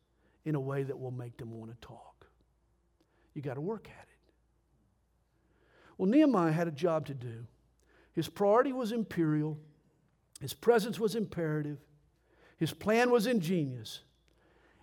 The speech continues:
And his persistence was important. See, throughout this book, one of the traits that you admire most about Nehemiah is his resistance to distraction.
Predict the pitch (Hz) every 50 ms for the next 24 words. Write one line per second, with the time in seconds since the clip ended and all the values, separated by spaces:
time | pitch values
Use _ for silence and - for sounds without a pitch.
0 | _ _ - 180 170 165 170 156 156 - - - 156 151 - - - - - 254
1 | 240 - - - - 143 131 120 - - - - - - _ _ _ _ _ _
2 | _ _ _ _ _ - - 151 156 143 - - 160 131 117 - - 151 135 120
3 | 107 120 - _ _ - _ _ _ _ _ _ _ _ _ _ _ _ _ _
4 | _ _ _ - - - - - - - 208 185 196 202 233 262 294 294 294 285
5 | 262 226 - 165 160 170 240 220 170 143 - - - - - 185 214 277 302 294
6 | 277 269 214 - - 240 240 220 214 - - 185 - - 220 214 208 185 196 196
7 | 190 190 185 190 214 214 185 202 - 190 170 175 170 170 170 170 170 165 165 170
8 | 180 180 170 156 139 117 - - - - - - - 190 185 190 202 185 139 175
9 | 185 190 170 - - 202 277 320 - - - - 190 175 175 - - - 202 165
10 | 190 - - - - - 254 220 208 196 - - - - 127 113 113